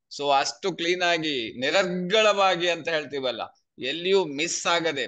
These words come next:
ಪ್ರತಿ ಒಂದಕ್ಕೂ ನೀವು ಆ ಡೆಮಾನ್ಸ್ಟ್ರೇಷನ್ ಒಟ್ಟಿಗೆ ಪ್ಲಾನ್ ಅನ್ನ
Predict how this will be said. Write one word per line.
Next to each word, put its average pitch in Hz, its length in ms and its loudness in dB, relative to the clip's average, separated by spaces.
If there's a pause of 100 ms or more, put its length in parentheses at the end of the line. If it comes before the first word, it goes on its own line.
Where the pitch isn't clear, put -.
ಪ್ರತಿ 147 320 -2 (120)
ಒಂದಕ್ಕೂ 175 500 -4 (100)
ನೀವು 160 160 -2 (400)
ಆ 131 80 0 (160)
ಡೆಮಾನ್ಸ್ಟ್ರೇಷನ್ 175 720 -2 (100)
ಒಟ್ಟಿಗೆ 196 500 -2 (160)
ಪ್ಲಾನ್ 165 320 2
ಅನ್ನ 165 140 -4